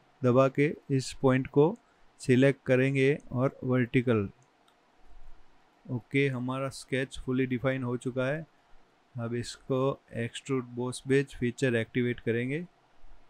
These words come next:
ब्लाइंड कंडीशन, इसकी हाइट रहेगी थर्टी फ़ाइव एम एम।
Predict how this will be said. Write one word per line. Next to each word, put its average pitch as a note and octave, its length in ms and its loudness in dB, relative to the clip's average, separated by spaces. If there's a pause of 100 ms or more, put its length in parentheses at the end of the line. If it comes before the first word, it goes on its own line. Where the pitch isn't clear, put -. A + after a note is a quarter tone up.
(2250)
ब्लाइंड B2 380 0
कंडीशन, C3+ 640 0 (1700)
इसकी - 320 -4
हाइट A#2+ 380 -2
रहेगी B2+ 440 -4
थर्टी A#2+ 360 -4
फ़ाइव A#2+ 320 -2
एम A#2+ 160 -6
एम। D#3+ 160 -10